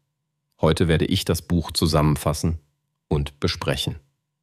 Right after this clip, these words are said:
Der Hundebeschützer von Bruno Jelowitsch erzählt von der Arbeit mit Straßenhunden und davon,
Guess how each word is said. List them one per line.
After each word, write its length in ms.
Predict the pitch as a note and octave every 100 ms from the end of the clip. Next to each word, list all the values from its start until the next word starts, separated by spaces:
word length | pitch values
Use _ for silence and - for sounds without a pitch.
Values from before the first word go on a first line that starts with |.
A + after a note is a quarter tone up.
| _ _ _ _ _ _ _ _ -
Der 140 | D#2
Hundebeschützer 680 | F2+ D#3+ F2+ E2+ - - F#2
von 220 | E2+ F2 D#2+
Bruno 280 | F2 F#2+
Jelowitsch 600 | E2 E2+ G2 E2+ F2 - -
erzählt 440 | G2 - C3 C3
von 160 | - E2
der 160 | D#2
Arbeit 460 | E2+ E2 D2 D#2 D2+
mit 100 | -
Straßenhunden 800 | - G2+ A2 - D2+ D2+ C#2+ F2
und 240 | E2+ D#2+
davon, 540 | D#2 D#2 - D#2 D2+